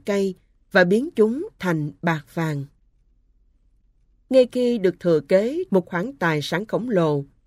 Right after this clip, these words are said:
kẻ thiếu trí vẫn không thể ngăn mình tạo ra nhiều nghiệp xấu với tài sản đó. Trái lại, người trí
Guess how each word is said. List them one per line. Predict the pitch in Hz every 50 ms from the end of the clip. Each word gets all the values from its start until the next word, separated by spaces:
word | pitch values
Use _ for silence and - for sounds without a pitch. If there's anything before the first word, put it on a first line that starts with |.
| _ _ _ _ _ _ _
kẻ | - 208
thiếu | 214 - 262 285 339 349
trí | - 220 226 240 262 320 359 - _ _ _ _
vẫn | - 190 180 240
không | - 320 294 285
thể | - 185 165 156 202 247
ngăn | 254 233 233 220 208 196 180
mình | 170 165 156 151 147 143 -
tạo | - 180 170 180
ra | 220 233
nhiều | 226 190 180 170 156
nghiệp | 151 160 156 151 -
xấu | - - - 202 208 240 294 349 403 - -
với | - 185 185 196 233 302 339 _
tài | - 170 160 151
sản | 139 - 165 147 156 170
đó. | 175 175 180 214 277 330 - _ _ _ _ _ _ _ _ _ _ _ _ _ _ -
Trái | 208 208 220
lại, | 202 170 156 151 151 165 170 - _ _ _ _ _ _ _ -
người | 202 202 196 185
trí | - 214 214 233 254 294 330